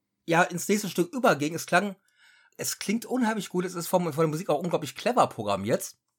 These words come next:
Und, ähm, also meiner Ansicht nach, ähm, der Soundtrack ist unglaublich großartige, äh, Minimalelektronik, äh, minimalelektronische Musik.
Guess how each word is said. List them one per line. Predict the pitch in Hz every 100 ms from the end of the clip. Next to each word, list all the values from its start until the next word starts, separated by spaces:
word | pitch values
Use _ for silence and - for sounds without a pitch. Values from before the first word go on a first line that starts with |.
| _ _ _
Und, | - 156
ähm, | 151 175
also | 160 147
meiner | 143 233 233
Ansicht | 220 190
nach, | 214 214 -
ähm, | 165 175 175 143
der | 147
Soundtrack | 127 160 202
ist | 156 147 -
unglaublich | 220 269 220 214 214 208 - - 170
großartige, | 139 151 240 - 175 180 175 170
äh, | 151
Minimalelektronik, | 147 165 143 175 240 117 110 - 113 117
äh, | 175 - -
minimalelektronische | 185 156 185 143 170 208 165 - 170 -
Musik. | 135 131 185 190 -